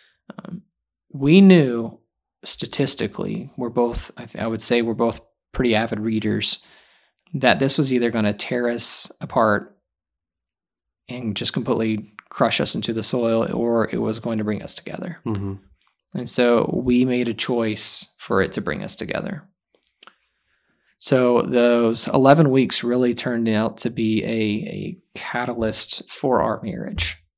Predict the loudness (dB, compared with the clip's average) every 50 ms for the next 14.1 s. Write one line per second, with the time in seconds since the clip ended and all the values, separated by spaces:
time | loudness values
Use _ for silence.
0 | -14 -12 -12 -10 -10 -10 -10 -10 -10 -6 0 2 2 4 2 2 0 -2 -2 2
1 | 4 4 4 4 4 2 2 2 0 0 0 0 0 -2 0 0 0 2 0 0
2 | 0 0 0 0 0 -2 -4 -8 _ _ _ _ _ _ _ _ _ _ -12 -8
3 | -6 -6 -4 -4 -2 0 0 0 0 0 -2 -4 -4 -6 -6 -6 -4 -2 0 2
4 | 2 2 0 -2 -2 0 0 0 0 -2 -4 -4 -2 -2 -2 -2 -2 -2 -2 -2
5 | 0 0 0 0 -2 -2 -4 -6 -6 -8 -8 -2 0 2 4 4 2 0 -4 -6
6 | -12 -18 -20 -20 _ _ -8 -6 -4 -2 0 0 2 4 4 4 4 4 2 0
7 | 0 2 2 2 2 2 0 -4 -6 -6 -4 -4 -4 -4 -2 -2 -2 -2 -2 -2
8 | -4 -6 -4 -6 -6 -4 -6 -6 -6 -8 -10 -12 -14 _ _ -20 -18 -16 -16 -14
9 | -8 -4 -2 -2 -2 -2 -2 -2 -2 -2 0 0 -2 -2 -2 -4 -4 -6 -10 -12
10 | -12 -12 _ _ -10 -8 -6 -4 -4 -4 -4 -4 -2 -2 -2 0 0 -2 -4 -6
11 | -8 -6 -4 -2 -2 -2 -2 -2 -2 -2 -2 -2 -2 -2 -2 -4 -4 -2 -2 -2
12 | -2 -2 -2 -2 -4 -4 -4 -4 -4 -4 -6 -6 -6 -8 -8 -8 -8 -8 -8 -6
13 | -6 -4 -4 -4 -4 -6 -6 -8 -6 -4 -4 -2 -2 -2 -4 -4 -4 -4 -6 -6
14 | -8 -12